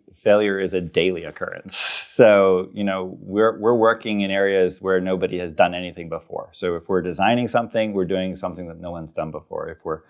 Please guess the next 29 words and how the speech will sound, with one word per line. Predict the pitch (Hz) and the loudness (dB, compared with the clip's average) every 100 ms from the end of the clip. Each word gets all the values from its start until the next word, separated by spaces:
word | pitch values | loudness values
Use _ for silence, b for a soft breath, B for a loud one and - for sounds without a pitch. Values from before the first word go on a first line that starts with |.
| _ _ | _ _
doing | 98 95 87 | 0 0 2
research, | 123 123 120 110 - | 2 4 2 2 -2
we're | 90 | -6
answering | 92 92 92 | -6 -6 -10
questions | 92 92 - 90 | -2 -2 -2 -10
that | 90 | -10
nobody's | 90 85 85 82 | -8 -8 -8 -10
answered | 80 78 85 78 | -12 -14 -16 -16
before. | 76 80 73 - | -6 -4 -4 -2
So | 92 85 - b b b | 0 0 -2 b b b
failure | _ 123 135 139 120 | _ 6 8 8 6
is | 104 101 98 - - _ _ _ _ _ | 4 2 0 -4 -18 _ _ _ _ _
kind | 101 101 | 4 6
of | 104 - _ _ | 4 0 _ _
part | - 104 | 2 4
of | 98 | 4
the | 87 | 0
daily | 82 80 85 90 82 | -4 -4 -4 -2 -6
routine. | 78 78 - 82 71 - _ b b | -8 -12 -12 -12 -12 -16 _ b b
Coming | - 131 120 | 0 2 2
to | 95 | 0
grips | 90 107 - | 0 -2 -2
with | 151 | 0
that | 147 156 - _ _ - | 2 2 0 _ _ -8
and | 95 | -4
understanding | 101 98 95 107 101 104 92 | -2 -4 -2 0 0 0 -6
that | 87 | -2
that's | 90 - | -2 -2
okay | 87 - 73 85 117 | -8 -6 -4 -4 -6